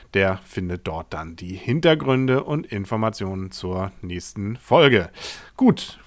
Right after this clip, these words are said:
gehen wir aber erstmal zu dieser Folge, weil neunundneunzig ist ja noch nicht die hundertste Folge. Ich war einige Tage nicht im Land, deswegen gab's eben auch keinen Kielpot dieses, über, über dieses Wochenende. Und kaum ist man einfach mal ein paar Tage weg, ich war im Übrigen in Bisping,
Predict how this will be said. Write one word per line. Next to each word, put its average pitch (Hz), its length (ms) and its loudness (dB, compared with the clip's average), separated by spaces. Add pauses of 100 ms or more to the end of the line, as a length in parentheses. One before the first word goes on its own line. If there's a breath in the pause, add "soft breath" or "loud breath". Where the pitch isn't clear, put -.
gehen 123 180 -2
wir 117 100 4
aber 107 160 2
erstmal 104 360 0
zu 87 160 -8
dieser 185 360 4
Folge, 160 420 2
weil 202 300 2
neunundneunzig 107 640 -2
ist - 140 -12
ja 95 80 -6
noch 95 120 -6
nicht 92 200 -8
die 92 60 -6
hundertste 139 380 0
Folge. 147 380 4 (380 loud breath)
Ich - 260 -4
war 131 300 2
einige 120 340 -2
Tage 110 360 -2
nicht 110 200 -4
im 113 120 -4
Land, 113 340 6 (300 loud breath)
deswegen 107 400 -2
gab's 101 260 -2
eben 98 200 -8
auch 92 200 -8
keinen 90 320 -6
Kielpot 135 440 4
dieses, 98 400 -6
über, 98 240 -2 (260)
über 104 180 -4
dieses 95 340 -4
Wochenende. 127 540 4 (320 loud breath)
Und - 340 -2
kaum 151 240 4
ist - 140 -6
man 123 180 2
einfach 117 260 0
mal 110 140 4
ein 107 80 2
paar 104 160 0
Tage 95 280 2
weg, 160 280 -2
ich 95 160 -12
war 101 80 -2
im 98 100 -4
Übrigen 92 240 -4
in 85 200 -10
Bisping, 95 480 0